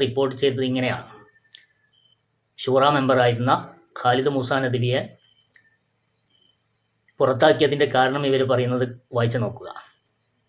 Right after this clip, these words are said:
പത്ത് കോടി രൂപ പിരിക്കുക എന്നുള്ള കാര്യം യോഗ വിവരം പുറത്തുവിട്ടതിനാണ് പുറത്താക്കിയത് എന്നാണ് നൽകിയിട്ടുള്ളത്. പക്ഷേ സത്യമതല്ല. സത്യം എന്താണെന്ന് ഖാലിദ് മൂസ നദ്വി തന്നെ പറയുന്നുണ്ട്.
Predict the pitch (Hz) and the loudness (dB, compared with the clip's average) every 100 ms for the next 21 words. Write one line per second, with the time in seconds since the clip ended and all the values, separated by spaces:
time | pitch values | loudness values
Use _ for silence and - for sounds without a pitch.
0 | _ _ _ 123 120 151 151 151 143 135 | _ _ _ -2 0 6 6 6 6 6
1 | 147 180 - - _ - - 127 123 117 | 4 2 -2 -20 _ -18 -6 -2 -2 -2
2 | 139 147 151 143 139 135 156 - _ _ | 2 4 4 2 0 2 0 -4 _ _
3 | _ _ - 127 131 160 170 123 131 160 | _ _ 0 0 2 -2 0 0 2 2
4 | 147 135 139 131 127 123 185 170 170 139 | 2 0 0 0 -2 0 0 2 2 -2
5 | 131 120 127 120 - - _ _ - 127 | -2 -2 -4 -8 -18 -20 _ _ -2 0
6 | 117 143 120 135 139 131 131 127 117 113 | 2 0 2 0 0 0 0 0 -2 -2
7 | 113 107 101 110 - _ _ _ - 117 | -4 -6 -6 -8 -12 _ _ _ -10 -4
8 | 135 120 120 170 151 120 117 - - _ | -2 -2 0 2 4 4 0 -2 -10 _
9 | _ _ _ _ - 120 120 160 143 135 | _ _ _ _ -10 -10 -2 0 2 2
10 | 139 139 135 143 127 127 143 143 127 139 | 0 0 -4 -4 0 0 0 -2 -2 -2
11 | 123 123 135 131 120 139 117 120 120 113 | -2 -2 0 0 0 0 0 -2 -2 -2